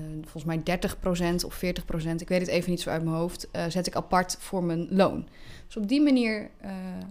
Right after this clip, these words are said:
verdeel ik al mijn inkomsten. Op het moment dat je dat dan even toesplitst tot je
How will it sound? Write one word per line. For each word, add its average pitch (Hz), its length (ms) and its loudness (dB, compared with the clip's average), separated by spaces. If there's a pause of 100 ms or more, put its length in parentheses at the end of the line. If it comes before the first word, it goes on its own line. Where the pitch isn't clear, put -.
(520)
verdeel 233 280 4
ik 233 80 4
al 214 160 2
mijn 185 140 0
inkomsten. - 560 -4
Op - 1300 -8
het - 0 -
moment 302 260 10
dat 302 140 6
je 269 80 2
dat 254 120 4
dan 233 140 0
even 220 280 -2
toesplitst - 560 -2
tot 220 180 -2
je 185 160 0